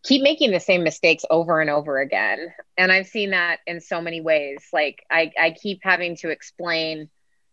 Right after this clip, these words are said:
the same concepts to people. I keep having to debunk the same misinformation.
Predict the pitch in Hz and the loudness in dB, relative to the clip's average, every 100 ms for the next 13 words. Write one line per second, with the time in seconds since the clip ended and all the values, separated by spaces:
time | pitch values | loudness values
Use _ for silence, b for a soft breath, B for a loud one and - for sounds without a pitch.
0 | _ _ - 190 - 208 190 - 185 185 | _ _ -2 0 2 2 2 -4 -4 -2
1 | 156 - - 160 156 147 131 117 165 - | -4 -4 -8 -12 -10 -8 -6 -4 -4 -6
2 | 175 170 165 165 170 156 156 147 143 - | -4 -2 -2 -4 -6 -6 -2 -2 -2 -6
3 | 143 160 151 143 143 143 143 143 139 139 | -4 -2 -2 -4 -4 -6 -4 -6 -4 -4
4 | - - 185 110 | 0 2 2 0